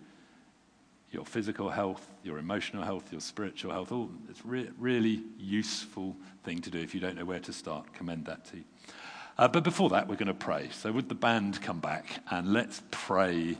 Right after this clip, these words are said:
together. And as we come to the Lord, let's just put up one more verse from Jesus' invitation. So let's stand and, uh, have a look at this verse where Jesus says, "Come to me, all you who are weary and burdened, and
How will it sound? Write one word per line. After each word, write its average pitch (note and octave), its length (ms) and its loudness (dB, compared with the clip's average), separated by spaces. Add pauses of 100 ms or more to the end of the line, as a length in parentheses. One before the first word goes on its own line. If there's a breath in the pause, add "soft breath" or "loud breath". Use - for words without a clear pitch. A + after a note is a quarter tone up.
(100)
together. E2+ 480 -2 (880 loud breath)
And A#2 160 6
as D3 220 10
we B2+ 100 4
come A2+ 280 4
to - 100 -6
the A2 80 4
Lord, G2+ 360 4
let's B2+ 220 0
just - 140 -4
put A2 140 2
up G2+ 180 4
one G2+ 100 4
more G2+ 160 4
verse G2 380 4
from F#2 220 0
Jesus' G#2 540 4
invitation. F#2+ 520 0
So D3 80 4
let's E3 180 8
stand E2+ 420 2 (960 loud breath)
and, G2 180 6
uh, G2+ 80 8
have C3+ 160 6
a C#3 40 8
look C3+ 160 6
at A2+ 80 2
this G#2+ 160 2
verse E2 340 -2
where G#2 140 4
Jesus C#3+ 500 6
says, F2 400 2
"Come D#3 400 2
to - 160 -2
me, F2 480 -2 (120)
all C3 300 6
you A2 200 6
who F2 180 0
are F2 60 2
weary C3 640 2 (160)
and F2+ 180 -4
burdened, G#2 600 0 (500 loud breath)
and F#2 220 4